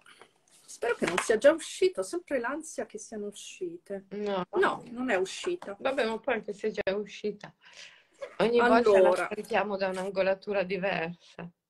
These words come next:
Speaker 1: Esatto, io la rimostro. Le immagini sono davvero belle. Allora, Anauk Mibaia,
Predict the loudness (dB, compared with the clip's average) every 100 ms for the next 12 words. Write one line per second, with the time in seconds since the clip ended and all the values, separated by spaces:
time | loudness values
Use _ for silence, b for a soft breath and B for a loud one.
0 | _ -8 -8 -6 -8 -10 -10 -8 -4 -4
1 | -4 -8 -8 -6 -8 -10 -8 -2 -2 -2
2 | _ _ _ _ -6 -4 -2 -4 -4 -6
3 | -6 -6 -6 -4 -4 -4 -4 -6 -6 -8
4 | -14 _ B B B B B -2 2 0
5 | 0 0 -2 -2 -2 -2 -4 -4 -4 -8
6 | -8 -6 -6 -4 -4 -6